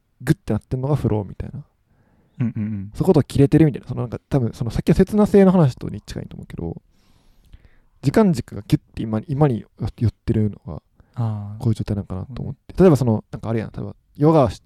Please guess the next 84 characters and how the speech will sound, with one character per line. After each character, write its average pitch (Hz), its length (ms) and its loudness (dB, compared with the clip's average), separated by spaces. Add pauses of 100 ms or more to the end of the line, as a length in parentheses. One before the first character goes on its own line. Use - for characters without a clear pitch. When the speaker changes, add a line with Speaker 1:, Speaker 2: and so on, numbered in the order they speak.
(160)
Speaker 1:
ヨ 135 140 4
ガ 131 140 2
や 101 100 -2
っ - 20 -16
て - 200 -12
健 139 300 -4
康 143 100 0
に 123 60 0
な 104 80 -6
り 104 60 -10
た - 100 -12
い - 40 -16
と - 80 -20
か、 - 260 -12
Speaker 2:
う 123 40 -2
ん。 104 180 -6 (280)
Speaker 1:
走 - 320 -2
っ - 100 -20
て - 180 -4 (680)
痩 110 80 0
せ 135 120 2
た - 100 -4
い - 80 -6
み - 60 -20
た - 160 -14
い - 20 -14
な。 - 80 -20 (240)
Speaker 2:
う - 20 -20
ん。 - 80 -20 (440)
Speaker 1:
あ 165 120 2
る 220 60 4
か 226 100 -2
も 208 60 2
し - 80 -2
れ 214 60 -2
ん 202 40 -6
け 220 80 0
ど、 302 280 2
今 139 160 2
走 180 180 -2
っ - 20 -12
て 190 100 -2
る 165 60 2
こ 160 140 0
の 143 80 2
状 135 200 4
態 139 200 -2
に 170 240 -4
集 - 160 -6
中 113 120 -2
し - 60 -8
て 110 80 -6
る 113 120 -6 (160)
と - 80 -14
か、 - 140 -20 (880)
そ 143 120 2
れ 123 60 4
で - 20 0
気 - 60 -4
持 131 60 2
ち - 40 -2
よ 139 80 -2
く 127 60 -2
な 123 60 -4
っ - 40 -8
て - 160 -2
る 180 80 6
み 135 100 0
た - 80 -8
い - 20 -6
な 101 80 -10
の - 60 -14
が 120 220 -6 (480)
こ 107 120 -8
う - 40 -6
い - 20 -10
う - 20 -14
状 85 120 -10
態 85 120 -12
な 87 60 -20
ん - 40 -20
か - 100 -18
な - 60 -16
っ - 60 -20